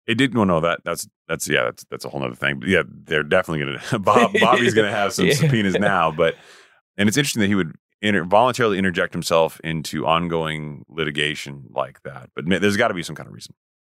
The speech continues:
Speaker 1: But the interesting thing I've heard is that there's a lot of people at Twitter internally who have raised red flags. And the,
Speaker 2: Really?
Speaker 1: the whistleblower that everybody's currently talking about is their,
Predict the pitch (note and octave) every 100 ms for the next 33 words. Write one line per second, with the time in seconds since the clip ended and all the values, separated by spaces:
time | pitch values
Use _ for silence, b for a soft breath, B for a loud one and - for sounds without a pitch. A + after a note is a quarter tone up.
0 | _ G2+ F2+ E2+ G2+ D3+ - A#2 G2 D#2+
1 | D#3+ F3 F#2 D#2+ - F2 E2 E2 D#2+ D2+
2 | E2 A2+ D3+ A2 E2+ F2 A2+ F2+ G#2+ B2+
3 | E2 C#2 A#1 - - C#2+ D2 - A#2 F#2
4 | D2+ D#2 - G#2+ G2+ A#1+ D2 E2+ D2 D#2
5 | E2+ F#2 D#2+ D2 C#2+ F2 F2 C#2 - -
6 | _ _ _ _ _ _ _ _ _ -
7 | D#3 D#3 G2+ G2 D#3 D3 G#2 G2+ F#2+ D#2
8 | D#2+ F2+ F2 - F#2+ D#2 - D2+ - D#2
9 | D2+ C#2+ D2+ D2 D2+ C2 B1+